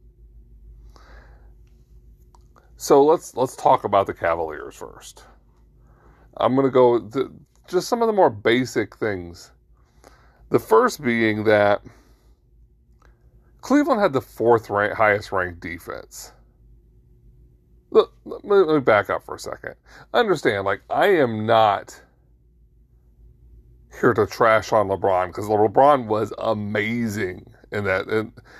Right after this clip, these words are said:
in that finals run. Like, he w-, like, it was him breaking out as an elite player. Like, I'm not here to trash him, but I do, it does bother me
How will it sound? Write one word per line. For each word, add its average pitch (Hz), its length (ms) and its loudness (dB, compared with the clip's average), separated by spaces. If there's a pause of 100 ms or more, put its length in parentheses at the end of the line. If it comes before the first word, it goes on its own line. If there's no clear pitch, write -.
(140)
in 113 100 -2
that 101 180 2
finals 139 460 4
run. 127 280 4
Like, 110 200 0
he 120 100 -6
w-, 107 260 -4
like, 110 260 0 (300)
it - 80 -4
was 117 200 4
him 120 160 2
breaking 113 460 0
out 113 300 2
as 110 200 0
an 101 140 -6
elite 101 340 -8
player. 127 520 2 (280)
Like, 110 200 0
I'm 147 180 2
not 143 180 2
here 110 220 -2
to 98 40 -8
trash 110 420 -4
him, 98 240 -12 (360)
but 131 140 4
I 139 120 4
do, 202 840 -6 (420)
it 139 220 2
does 165 340 2
bother 113 680 0
me 95 360 -18